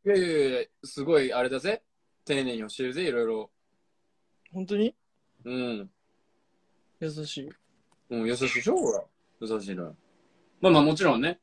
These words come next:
Speaker 1: あの、宿題やってなかったら、ちゃんと怒ったりしますけど。
Speaker 2: 本当に？
Speaker 1: うん。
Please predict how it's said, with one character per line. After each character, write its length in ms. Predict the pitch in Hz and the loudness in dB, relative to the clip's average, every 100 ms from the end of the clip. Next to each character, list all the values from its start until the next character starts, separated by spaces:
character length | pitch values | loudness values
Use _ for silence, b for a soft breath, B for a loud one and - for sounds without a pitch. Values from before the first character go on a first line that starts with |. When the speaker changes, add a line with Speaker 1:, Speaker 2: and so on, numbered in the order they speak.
| - | -4
Speaker 1:
あ 200 | 131 123 | 0 2
の、 320 | 113 113 110 | 2 2 0
宿 220 | 110 131 | -2 2
題 100 | 120 | 4
や 60 | 120 | 4
っ 60 | |
て 80 | 180 | 4
な 80 | 196 | 4
か 80 | 170 | 4
っ 80 | - | 2
た 100 | 107 | 0
ら、 220 | 95 - _ _ _ | 0 -2 _ _ _
ち 60 | 117 | -2
ゃ 100 | 104 | 0
ん 40 | |
と 80 | 104 | 2
怒 240 | 104 98 110 | 0 0 -2
っ 60 | |
た 100 | - | -4
り 40 | - | -10
し 40 | _ _ | _ _
ま 80 | 117 | -6
す 80 | - | 0
け 120 | 131 | 0
ど。 180 | 98 - _ _ _ _ _ _ _ - _ - - _ _ _ _ _ - - _ _ | 0 -6 _ _ _ _ _ _ _ -20 _ -20 -20 _ _ _ _ _ -20 -20 _ _
Speaker 2:
本 160 | 175 175 | -12 -6
当 120 | 175 | -4
に？ 200 | 185 208 - _ _ _ - | -2 -4 -8 _ _ _ -10
Speaker 1:
う 40 | 127 | -4
ん。 480 | 120 113 104 92 | -2 -2 -4 -6